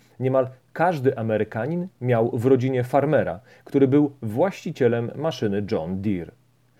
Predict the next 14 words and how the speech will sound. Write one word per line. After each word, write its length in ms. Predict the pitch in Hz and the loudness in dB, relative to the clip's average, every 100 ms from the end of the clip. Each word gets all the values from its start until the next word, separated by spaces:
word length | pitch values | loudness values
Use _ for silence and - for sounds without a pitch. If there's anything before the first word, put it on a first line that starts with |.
| _ _ | _ _
Ale 200 | 110 110 | -4 -2
w 60 | 98 | -2
Azji 420 | 131 180 131 87 - _ | 0 0 0 -6 -12 _
z 120 | - | -12
tej 140 | - 117 | -2 -2
przewagi 460 | - 135 120 120 | 0 2 2 2
nie 120 | 143 120 | 2 2
dało 260 | 110 135 | 2 2
się 200 | - 127 | -2 -6
skorzystać, 580 | 120 117 98 95 - - | -4 -6 -4 -8 -10 -14
a 260 | - 110 101 | -8 -6 -4
rynek 360 | 113 127 190 202 | -2 -2 -2 -4
pracy 360 | - 113 - 110 | 0 0 0 -2
był 220 | 101 | -2